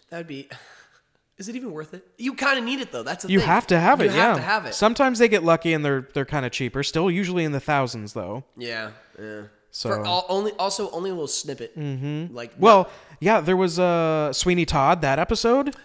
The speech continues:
Speaker 1: How much of that? 'Cause they probably had to
Speaker 2: Yeah.
Speaker 1: buy the whole rights to the
Speaker 2: They,
Speaker 1: fucking
Speaker 2: yeah, they did. And, and so I, and it was only, they were only allowed to show specific scenes that um, that were picked out.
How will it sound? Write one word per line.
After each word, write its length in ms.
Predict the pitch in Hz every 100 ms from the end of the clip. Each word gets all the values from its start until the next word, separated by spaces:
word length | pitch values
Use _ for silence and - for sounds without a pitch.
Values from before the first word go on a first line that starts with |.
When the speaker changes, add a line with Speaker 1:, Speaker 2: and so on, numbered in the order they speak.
| - - -
Speaker 1:
How 120 | 131
much 160 | 160 143
of 100 | 104
that? 200 | 117 -
'Cause 180 | 135 131
they 120 | 202
probably 240 | 220 208
had 40 | 165
to 20 |
Speaker 2:
Yeah. 140 | 190 160
Speaker 1:
buy 60 |
the 80 | 135
whole 180 | - 151
rights 320 | 127 123 -
to 80 | 117
the 100 | 98
Speaker 2:
They, 340 | 135 175 175 160
Speaker 1:
fucking 120 | 165
Speaker 2:
yeah, 160 | 160 127
they 140 | 135
did. 380 | 131 117 92 - -
And, 340 | 147 135 123 120
and 180 | 131 127
so 600 | 147 131 120 117 113 - _ _ _ _ -
I, 140 | 147 -
and 160 | 156 160
it 60 |
was 160 | 160 139
only, 320 | 170 180 175
they 140 | 151 156
were 120 | 143
only 200 | 165 160
allowed 240 | 151 143
to 80 | 131
show 640 | - 220 214 156 135 131 120
specific 480 | - 160 151 123
scenes 560 | - 202 170 135 127 127
that 400 | 135 123 117 _ _ _ _ _ _ -
um, 580 | 123 110 101 95 82 - _ -
that 340 | 139 117 -
were 140 | 139 135
picked 320 | - - 156
out. 260 | 110 85